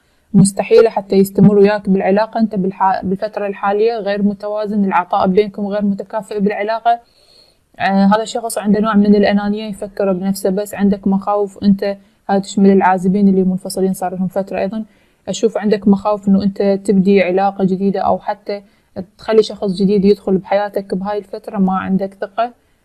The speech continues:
أنت غير مستعد إنه تفتح قلبك بهاي الفترة الشديدة، أنت غير قادر على إنه تدخل بعلاقة جديدة بالفترة الحالية. أنت ممكن تكون محتاج تاخذ فترة تستشفي بها من الأزمة اللي صارت بيك بالسابق، أو العلاقة الفاشل-،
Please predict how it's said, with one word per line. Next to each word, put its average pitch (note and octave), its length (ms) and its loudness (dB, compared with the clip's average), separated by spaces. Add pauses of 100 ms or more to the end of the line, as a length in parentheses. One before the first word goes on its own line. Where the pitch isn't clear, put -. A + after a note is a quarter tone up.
(140)
أنت G3 200 -2
غير G#3 240 2
مستعد F#3+ 480 0
إنه F3+ 380 2
تفتح - 300 -14
قلبك F3+ 400 -6
بهاي F#3 220 0
الفترة F#3+ 360 -6
الشديدة، G3 520 0
أنت G#3+ 160 -6
غير G#3 180 -2
قادر F#3 320 0
على F3 200 0
إنه F#3 120 -4
تدخل F#3+ 320 -6
بعلاقة F#3 400 0
جديدة F#3 340 2
بالفترة F#3+ 420 -4
الحالية. G3 560 2
أنت G3+ 360 -2 (500)
ممكن A3+ 420 4
تكون A3 300 0
محتاج G#3+ 520 2 (380)
تاخذ G#3 360 4
فترة A3 560 -2 (500)
تستشفي A3 500 0
بها A3+ 220 0
من G#3 200 4
الأزمة A3 400 4
اللي G#3 140 4
صارت G#3 420 -2
بيك G3 180 0
بالسابق، G3+ 560 -4
أو G3+ 120 4
العلاقة G3+ 480 2
الفاشل-، G3 680 -2